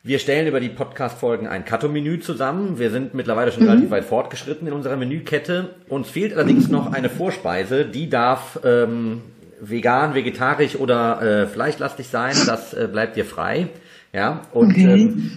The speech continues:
Speaker 1: genau, also das, ich kann schon sagen, der Hauptgang ist, äh, Itali-, also sehr stark italienisch angehaucht, äh, der Zwischengang auch. Ähm, der Wein passt wahrscheinlich nicht zum Hauptgang. Das muss, müsste man den Heiko noch mal fragen, wie sich das dann verhält. Ähm, genau,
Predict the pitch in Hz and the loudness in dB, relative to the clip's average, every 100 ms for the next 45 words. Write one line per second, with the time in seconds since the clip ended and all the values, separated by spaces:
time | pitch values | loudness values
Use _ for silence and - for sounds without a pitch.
0 | - 120 117 123 127 120 - 143 147 117 | -2 0 2 2 2 -2 -4 -4 -4 2
1 | 120 123 113 147 156 135 131 123 - 113 | 2 4 2 2 0 -2 -4 -6 -2 -2
2 | 113 113 107 120 104 95 110 - 123 160 | 0 0 -2 -2 -2 2 2 2 0 0
3 | 165 135 135 143 135 127 131 120 123 127 | -2 0 0 0 -2 -4 -2 0 2 0
4 | - - 113 113 110 110 101 117 117 107 | -2 -2 2 4 4 2 0 -8 -4 0
5 | 98 98 107 123 - - - - _ 123 | 0 2 2 2 -2 -14 -20 -20 _ 2
6 | 123 117 113 110 110 - _ - 110 101 | 2 2 -2 -6 -8 -12 _ 0 0 2
7 | 110 135 131 - 135 - - _ 113 110 | 2 0 -2 -4 -4 -6 -18 _ 0 2
8 | 127 160 143 - 127 127 - 165 165 135 | 2 0 -2 -4 -2 -2 2 0 2 -2
9 | 135 127 - 123 123 113 107 113 131 117 | -4 -10 -8 -10 -8 -6 -4 -4 -4 -6
10 | 107 98 98 113 143 120 113 - 107 - | -4 -4 -2 -2 -2 -4 -6 -4 -4 -4
11 | 98 101 101 143 - - - - - _ | -4 0 0 -2 -6 -20 -20 -20 -20 _
12 | - 123 123 123 117 117 165 147 | 4 6 8 6 2 -2 2 4